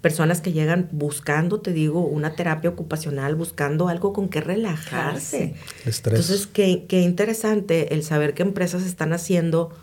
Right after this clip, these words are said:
Speaker 1: pues, algo por, por balancear, por ayudarles a balancear, porque sí, sí, la verdad es un problema bien grande. Yo no sé si es a nivel México, a nivel latino, a nivel qué,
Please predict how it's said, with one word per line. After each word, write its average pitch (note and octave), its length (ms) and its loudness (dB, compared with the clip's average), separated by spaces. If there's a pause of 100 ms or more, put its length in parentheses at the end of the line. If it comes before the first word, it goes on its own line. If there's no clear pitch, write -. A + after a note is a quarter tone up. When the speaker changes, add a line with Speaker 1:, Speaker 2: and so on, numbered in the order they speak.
(500)
Speaker 1:
pues, D3 240 -2
algo F3+ 400 0
por, D3 380 2
por C3 340 -6
balancear, C3+ 640 0
por D#3+ 120 -2
ayudarles C#3+ 440 2
a F#3+ 60 -2
balancear, D3+ 680 0
porque D3+ 320 -2
sí, E3 360 0
sí, E3+ 380 0
la G#3 100 2
verdad F3 220 2
es D#3 100 -2
un E3 100 -2
problema E3+ 360 0
bien D#3+ 240 2
grande. D#3 380 2 (300)
Yo D#3+ 120 4
no F3+ 80 4
sé F#3 160 0
si - 80 -4
es F3+ 100 -4
a F#3+ 60 2
nivel D#3+ 320 4
México, D#3 400 2
a D#3+ 40 2
nivel D3 240 0
latino, D#3 500 0
a D#3+ 40 0
nivel D3+ 540 0 (100)
qué, C#3+ 360 -2